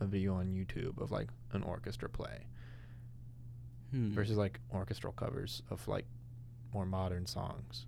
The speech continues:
Speaker 1: But, like, the compositions that were written way back in the day.
Speaker 2: Interesting. But not classical, 'cause that's something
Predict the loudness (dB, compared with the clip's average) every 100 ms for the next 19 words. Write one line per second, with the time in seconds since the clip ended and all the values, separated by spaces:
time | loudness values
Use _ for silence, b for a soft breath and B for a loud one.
0 | -2 2 2 0 -4 -8 -12 -10 -10 -10
1 | 0 2 4 6 6 8 6 4 2 2
2 | 2 2 0 -2 -10 -10 -2 4 4 4
3 | 0 -4 -6 0 2 2 0 0 -2 0
4 | 0 -2 -4 -2 0 0 0 -2 0 6
5 | 12 12 12 12 12 12 4 0 0 4
6 | 6 6 4 2 2 0